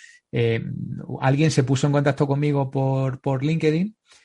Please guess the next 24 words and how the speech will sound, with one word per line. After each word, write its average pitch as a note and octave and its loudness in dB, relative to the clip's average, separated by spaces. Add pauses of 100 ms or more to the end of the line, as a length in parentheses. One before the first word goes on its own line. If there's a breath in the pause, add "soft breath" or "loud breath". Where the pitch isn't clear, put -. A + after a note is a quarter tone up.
(140 soft breath)
porque A2+ -4
tienen C3 2
un C3+ 2
minimum C#3 2
viable C#3 2
option F3+ -4
y C3+ -6
querían B2 -2
saber C3+ -2
mi C#3+ -2
opinión. A2+ -6 (520 soft breath)
Y A#2+ -4
yo B2+ 2
no C#3 6
les D#3 6
conocía D3+ 4
de A#2 2
nada, C3 2
son, C3+ -4
son B2+ 0
tres C3 -2
chavales E3 2
y D#3+ -2
tal, F#3+ -2